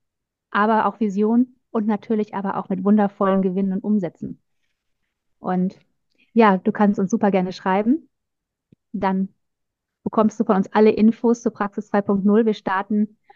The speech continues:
Mitte April und ich freue mich schon wahnsinnig auf die nächste Runde, dass wir wieder wundervolle Frauen dahin begleiten dürfen, ihre Praxis in Ruhe und in Sicherheit zu führen. Und ja, das ist einfach für uns immer das Schönste, wenn wir hinterher sehen, was sich da einfach auch so entwickeln kann.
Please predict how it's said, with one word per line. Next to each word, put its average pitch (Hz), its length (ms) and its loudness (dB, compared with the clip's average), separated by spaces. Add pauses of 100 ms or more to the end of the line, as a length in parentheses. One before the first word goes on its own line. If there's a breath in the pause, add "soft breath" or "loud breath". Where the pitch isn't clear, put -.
(180 soft breath)
Mitte 254 380 0
April 240 480 -2 (840)
und 190 160 -8
ich - 140 -16
freue 196 180 -2
mich 190 160 -2
schon 185 220 0
wahnsinnig 196 400 0
auf 190 60 -10
die 190 120 -4
nächste 202 320 -4
Runde, 196 360 -2 (460 soft breath)
dass 196 140 -4
wir 202 80 0
wieder 196 200 4
wundervolle 214 480 2
Frauen 190 360 -2
dahin 202 260 0
begleiten 185 480 -4
dürfen, 190 420 -4
ihre 190 220 -4
Praxis - 580 -6 (520)
in 196 140 4
Ruhe 196 360 6
und 196 200 -2
in 180 120 0
Sicherheit 175 540 -4
zu 175 100 -8
führen. 180 380 0
Und 170 380 -4 (380)
ja, 196 200 0
das 185 140 2
ist 202 80 -2
einfach 190 200 -4
für 190 80 2
uns 185 120 0
immer 185 120 -2
das 175 140 -2
Schönste, 190 320 0
wenn 175 80 -2
wir 175 80 -2
hinterher 180 320 0
sehen, 175 400 -4 (100)
was 180 160 -4
sich 185 140 -4
da 170 120 0
einfach 170 260 -6
auch 170 120 -4
so - 100 -4
entwickeln 170 460 -4
kann. 170 260 -8